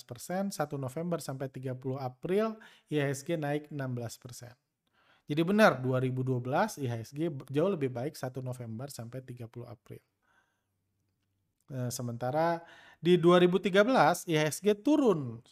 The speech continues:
satu koma, sepuluh koma dua persen. Satu Mei ini, tahun dua ribu tiga belas I H S G turun satu setengah persen, satu sampai tiga puluh April naik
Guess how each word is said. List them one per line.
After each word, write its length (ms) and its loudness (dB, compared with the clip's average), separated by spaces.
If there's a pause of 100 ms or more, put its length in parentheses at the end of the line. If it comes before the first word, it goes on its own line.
(160)
satu 400 -4
koma, 320 -4
sepuluh 320 -2
koma 160 -8
dua 240 -6
persen. 480 -12 (720)
Satu 320 -8
Mei 400 -4
ini, 320 -2 (320)
tahun 320 6
dua 160 6
ribu 160 2
tiga 240 -2
belas 180 -2
I 80 -2
H 160 2
S 60 -10
G 80 0
turun 240 -4
satu 240 -8
setengah 240 -4
persen, 400 -4
satu 400 -6
sampai 400 -4 (320)
tiga 160 0
puluh 160 -2
April 320 -2
naik 160 -4